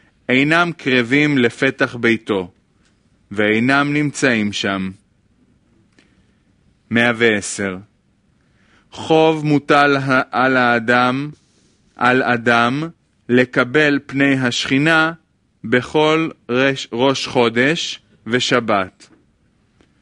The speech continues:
ומי הוא פני השכינה? זהו רבו.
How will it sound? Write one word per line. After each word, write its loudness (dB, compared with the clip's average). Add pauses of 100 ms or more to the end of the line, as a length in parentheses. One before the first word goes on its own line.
(360)
ומי 4
הוא 4
פני 2
השכינה? 0 (800)
זהו 2
רבו. 0